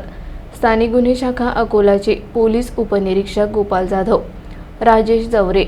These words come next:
फिरोज खान, अब्दुल माजिद, खुशाल नेमाडे, महेंद्र मलिये, वसीमुद्दीन, आकाश मानकर, अभिषेक पाठक, प्रशांत कमलाकर, अक्षय बोबडे, राहुल गायकवाड, रवींद्र खंडारे,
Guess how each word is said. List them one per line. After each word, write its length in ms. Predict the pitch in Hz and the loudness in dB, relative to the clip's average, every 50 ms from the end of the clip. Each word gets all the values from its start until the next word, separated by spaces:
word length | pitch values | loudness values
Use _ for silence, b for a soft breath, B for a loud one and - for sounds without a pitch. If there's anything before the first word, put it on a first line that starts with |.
| - - | -2 -6
फिरोज 440 | - - 226 202 196 190 190 185 - | -4 -2 0 0 0 0 -2 -4 -6
खान, 240 | - 214 196 196 190 - - - | -4 -4 -2 -2 -2 -4 -6 -6
अब्दुल 360 | - 214 196 190 214 220 220 | -4 -4 0 2 4 4 4
माजिद, 480 | 226 220 214 196 180 185 190 180 - - | 2 0 -2 -2 0 0 -2 -2 -2 -2
खुशाल 400 | - 202 190 - 196 185 185 190 | -4 -4 -2 -2 -4 -4 -4 -4
नेमाडे, 440 | 185 190 190 185 180 180 185 196 - 180 185 - - | -6 -6 -4 -4 -2 0 0 0 -2 -2 -6 -8 -8
महेंद्र 440 | 214 214 214 220 214 214 220 226 | -6 -4 -4 -4 -4 -4 -2 -4
मलिये, 400 | 226 226 214 190 190 190 190 185 - B B B B B B B B B - | -2 -2 -2 -2 0 2 2 2 2 B B B B B B B B B -2
वसीमुद्दीन, 680 | 190 202 208 202 233 226 226 226 220 190 185 196 185 180 185 - | 0 0 0 2 0 -2 -2 -2 -2 -2 -2 -2 -2 -2 -4 -4
आकाश 420 | 202 202 190 190 - 190 196 196 - | -4 -4 -4 -2 -4 -4 -4 -4 -6
मानकर, 400 | 220 214 202 190 180 175 202 190 185 - B B B B B B B - | -8 -6 -6 -6 -2 0 0 0 0 -2 B B B B B B B -4
अभिषेक 500 | - 214 214 220 226 226 240 247 247 - | -2 0 2 0 0 0 0 -2 -2 -2
पाठक, 400 | - 240 214 196 - 202 165 - - B B B B - - | -2 -2 -2 0 0 -2 -2 -2 -4 B B B B -6 2
प्रशांत 380 | - 226 220 220 233 220 226 226 - | 2 4 4 4 2 2 0 0 -2
कमलाकर, 540 | - 226 208 202 196 185 180 180 214 202 - - - | -2 0 0 2 2 0 0 2 2 2 2 2 -2
अक्षय 340 | 208 202 - - - 208 208 | -4 -4 -4 -2 0 0 0
बोबडे, 420 | 214 220 220 196 170 185 196 190 - - 214 | 0 0 0 0 2 2 2 2 2 0 0
राहुल 340 | 220 208 202 202 202 202 214 214 | 0 2 2 2 0 0 0 0
गायकवाड, 560 | 220 196 185 180 180 190 196 190 - - - | 0 0 0 0 0 0 0 0 0 0 -2
रवींद्र 420 | 233 220 175 185 190 190 180 208 220 - | -2 -2 -2 -2 -4 -4 -4 -4 -4 -4
खंडारे, 420 | 220 202 190 185 185 185 196 190 | -6 -4 -2 -2 0 0 0 -2